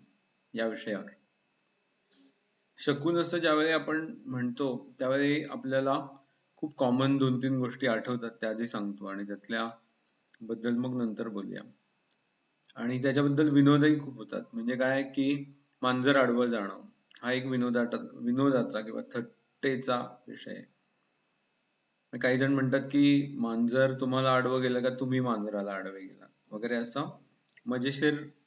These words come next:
त्याच्यावर डिस्कशन्स असतात. दुसरा असाच एक इंटरेस्टिंग भाग आहे की कोणाला कुठेही जाताना "कुठे चाललात?" असं विचारू नये, म्हणजे काम होत नाही असं म्हटलं जातं.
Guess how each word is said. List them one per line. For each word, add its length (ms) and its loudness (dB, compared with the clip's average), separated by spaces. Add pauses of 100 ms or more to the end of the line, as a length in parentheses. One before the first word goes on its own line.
त्याच्यावर 320 2
डिस्कशन्स 840 -2 (180)
असतात. 360 -8 (920)
दुसरा 680 6
असाच 320 -2
एक 280 -6
इंटरेस्टिंग 540 -2
भाग 180 4
आहे 200 0
की 440 -2 (320)
कोणाला 420 2
कुठेही 320 4
जाताना 440 2
"कुठे 720 0 (200)
चाललात?" 360 2
असं 260 -2
विचारू 420 2
नये, 160 -2
म्हणजे 200 -4
काम 280 2
होत 140 0 (100)
नाही 240 -8 (420)
असं 340 -6 (680)
म्हटलं 300 -6
जातं. 300 -6